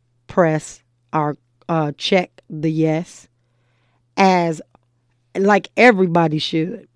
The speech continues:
because I'm reading different periodicals that are actually telling people they may not have to, or that if you didn't do anything with it, you shouldn't check that box. Now, ladies and gentlemen,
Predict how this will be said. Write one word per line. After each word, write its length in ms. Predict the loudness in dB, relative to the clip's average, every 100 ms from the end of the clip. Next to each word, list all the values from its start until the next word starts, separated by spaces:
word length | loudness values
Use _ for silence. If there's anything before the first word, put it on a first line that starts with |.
| _ _ _ _ _ _ -2
because 320 | 2 4 4
I'm 220 | 4 4
reading 560 | 2 4 4 4 2 2
different 420 | 2 2 -4 -4
periodicals 1040 | -2 0 4 4 4 0 -4 -6 -6 -12 _ _ -2
that 240 | 2 2
are 160 | 2 -2 -6
actually 580 | -6 -4 -6 -2 -4 -4
telling 420 | -2 0 0 -2
people 380 | -6 -8 -6 -2
they 240 | 0 0
may 260 | 0 -2 0
not 260 | -2 -2
have 460 | -6 -4 0 0 -4
to, 300 | -8 -8 -10 _ _ _ _ _ -6
or 140 | -2 0
that 340 | 2 0 -4 _ _ _ _ _ -4
if 160 | -2
you 120 | -2
didn't 420 | 2 4 4 2 4
do 220 | 4 4
anything 540 | 2 2 2 2 4
with 180 | 4 4
it, 220 | 0 -6 _
you 200 | -8 -6
shouldn't 460 | -4 -2 -2 -4 -6
check 200 | -6 -6
that 260 | -4 -4 0
box. 480 | 0 0 -4 -20 -20 _ _ _ _
Now, 260 | 0 2 4
ladies 340 | 4 2 2
and 140 | 2 4
gentlemen, 420 | 4 4 2